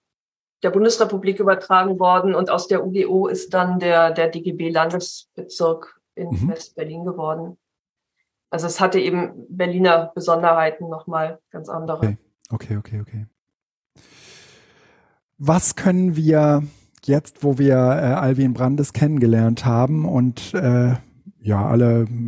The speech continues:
Speaker 2: ver-, vermutlich, äh, irgendwie gerade mit dem Kopf schütteln, weil sie irgendwie denken, äh, schräg, warum hat man eigentlich so wenig von dem gehört? Äh, in den Kommentaren können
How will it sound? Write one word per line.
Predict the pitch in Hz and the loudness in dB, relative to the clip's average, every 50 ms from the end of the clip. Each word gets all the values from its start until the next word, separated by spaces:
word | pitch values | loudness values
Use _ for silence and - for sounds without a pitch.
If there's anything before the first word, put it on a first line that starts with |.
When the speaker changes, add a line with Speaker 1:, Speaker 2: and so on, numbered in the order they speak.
| 113 107 | -8 -10
Speaker 2:
ver-, | - - - - 127 123 - | -12 -14 -4 -2 0 0 0
vermutlich, | - - - 120 117 120 127 135 - - 135 131 131 - - | 0 -2 0 0 2 2 2 2 2 2 0 0 0 0 0
äh, | 156 131 131 156 | 0 2 2 2
irgendwie | 135 123 123 120 123 | 2 2 2 2 0
gerade | 113 117 123 120 120 | 2 2 2 2 2
mit | 117 120 | 2 2
dem | 117 113 | 0 0
Kopf | - - 123 - - | -2 -2 -4 -4 -4
schütteln, | - 139 135 143 131 123 | -4 -2 0 0 2 2
weil | 123 123 110 | 2 2 2
sie | 127 | 0
irgendwie | 151 127 117 120 110 | 0 0 0 0 2
denken, | 120 120 127 170 170 120 120 120 156 | 2 0 0 0 -2 -4 -4 -4 -4
äh, | 175 180 120 120 117 113 113 104 - _ _ _ - - - - - _ | -2 -2 0 0 0 0 -2 -2 -6 _ _ _ -20 -20 -20 -20 -20 _
schräg, | - - - - - 151 147 180 - - | -6 -4 -2 2 4 4 4 4 2 2
warum | - 131 120 | 2 2 4
hat | 120 139 - - | 2 2 2 0
man | 143 143 | 0 2
eigentlich | 139 127 131 135 127 123 | 2 2 2 2 0 0
so | - 123 110 - | -2 -4 -2 2
wenig | - 147 143 143 139 - | 2 2 2 0 -2 -2
von | - 131 123 | -2 0 0
dem | 120 123 120 117 | 2 2 2 2
gehört? | 113 110 113 123 139 180 202 - _ _ - - - - - - - - - 120 - | 0 2 2 2 0 -2 -4 -8 _ _ -12 -10 -10 -10 -10 -12 -16 -16 -18 -10 -2
Äh, | - 120 123 127 131 151 | 0 2 4 4 4 4
in | 139 127 | 4 4
den | 127 123 127 - | 4 2 0 0
Kommentaren | - - 127 127 127 123 - 139 127 127 131 135 143 139 | 0 2 2 4 2 2 2 2 2 2 2 0 -2 -4
können | - - 135 127 127 123 117 - | -2 0 0 0 0 0 -2 -6